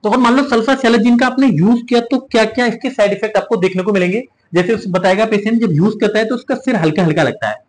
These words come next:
या सिर में दर्द रहता है इस patient की जब ड्रग्स का यूज़ करता है, स्किन में rashes हो सकते हैं patient को, यानी कि लाल लाल रंग के चकत्ते से, वॉमिटिंग, यानी कि जब drugs का यूज़ करता है तो जी मिचलाता है या उल्टी आती है।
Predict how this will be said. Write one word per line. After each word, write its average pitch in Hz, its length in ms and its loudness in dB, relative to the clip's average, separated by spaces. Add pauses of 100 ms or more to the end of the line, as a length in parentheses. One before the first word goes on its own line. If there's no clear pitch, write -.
(440)
या 160 100 0
सिर 165 200 -4
में 170 120 0
दर्द 170 240 0
रहता 180 200 0
है 175 60 2
इस 175 100 -10
patient 170 320 -2
की 196 80 -6
जब 156 240 -4
ड्रग्स 165 420 -2
का 185 100 -2
यूज़ 170 200 -2
करता 165 240 -4
है, 160 100 -4 (520)
स्किन 208 280 -2
में 220 120 0
rashes 185 400 0
हो 233 60 0
सकते 220 240 -4
हैं 214 80 -2
patient 202 320 0
को, 214 120 -4 (460)
यानी 160 120 -4
कि 156 300 -6 (140)
लाल 147 160 2
लाल 165 140 4
रंग 165 160 -2
के 277 60 -8
चकत्ते 143 360 -2
से, 120 160 -4 (580)
वॉमिटिंग, 202 520 0
यानी 165 140 -2
कि 175 60 -2
जब 175 160 -2
drugs 175 180 -2
का 202 100 0
यूज़ 202 180 2
करता 220 140 0
है 262 60 2
तो 302 140 0
जी 170 200 2
मिचलाता 180 380 0
है 214 80 0
या 240 80 0
उल्टी 175 260 0
आती 123 260 0
है। 120 60 -14